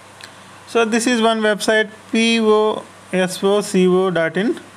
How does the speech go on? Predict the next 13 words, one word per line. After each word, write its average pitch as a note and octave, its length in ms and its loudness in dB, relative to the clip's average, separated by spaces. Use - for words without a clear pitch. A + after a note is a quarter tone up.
in F3+ 180 2
which G#3 300 -2
Power F3+ 180 0
System G3 260 -4
Operation F#3+ 720 -4
Corporation F3 560 -2
Limited, F3 460 -2
each A#3+ 380 -2
day, G3 540 -2
day F3 220 0
wise G3 440 0
it E3+ 160 -2
will E3 340 0